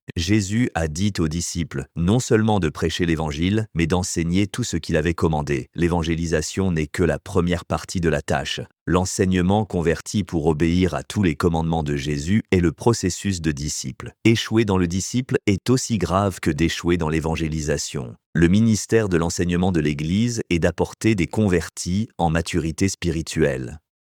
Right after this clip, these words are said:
En Éphésiens, on nous dit que Dieu appelle les personnes à des rôles spéciaux du ministère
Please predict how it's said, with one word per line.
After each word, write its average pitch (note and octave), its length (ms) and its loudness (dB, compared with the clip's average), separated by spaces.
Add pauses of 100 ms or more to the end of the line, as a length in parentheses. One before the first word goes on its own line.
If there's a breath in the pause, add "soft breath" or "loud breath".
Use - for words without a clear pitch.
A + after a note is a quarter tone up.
En F2 140 4
Éphésiens, C3+ 540 4
on G#2+ 100 2
nous F#2 120 2
dit B2+ 180 -2
que A2 100 0
Dieu F#2+ 300 2
appelle F2+ 320 0
les D#2 100 0
personnes A2 640 0
à D#2+ 140 0
des E2 140 2
rôles F2+ 260 2
spéciaux - 560 0
du D#2+ 120 -2
ministère F2+ 800 0